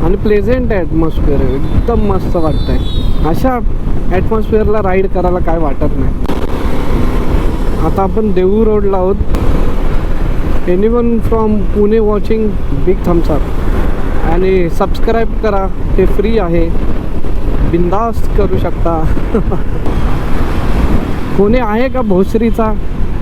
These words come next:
अरे, भोसरीचा म्हणजे हे मेट्रो स्टेशन आहे, त्याचं नाव आहे भोसरी. काय नाव आहे यार,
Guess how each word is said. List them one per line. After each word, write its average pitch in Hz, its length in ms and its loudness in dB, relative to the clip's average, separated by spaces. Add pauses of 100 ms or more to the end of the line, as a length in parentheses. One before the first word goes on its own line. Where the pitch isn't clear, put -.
(160)
अरे, 262 160 0
भोसरीचा 233 720 0
म्हणजे 269 460 0
हे 208 120 2
मेट्रो 233 400 0
स्टेशन 247 400 0
आहे, 233 140 0 (760)
त्याचं 202 280 0
नाव 208 260 0
आहे 220 100 0
भोसरी. 170 600 0 (1000)
काय 170 240 0
नाव 165 340 0
आहे 190 200 2
यार, 170 300 0